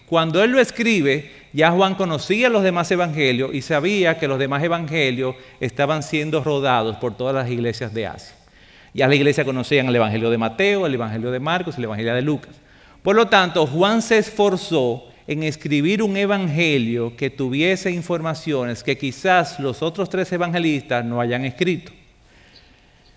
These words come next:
Por eso él se concentra más, en vez de contar cronológicamente lo que pasó en el ministerio de Cristo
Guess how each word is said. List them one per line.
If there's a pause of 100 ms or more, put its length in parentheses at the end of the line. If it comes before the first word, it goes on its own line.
(220)
Por
eso
él
se
concentra
más, (380)
en
vez
de
contar
cronológicamente
lo
que
pasó
en
el
ministerio
de
Cristo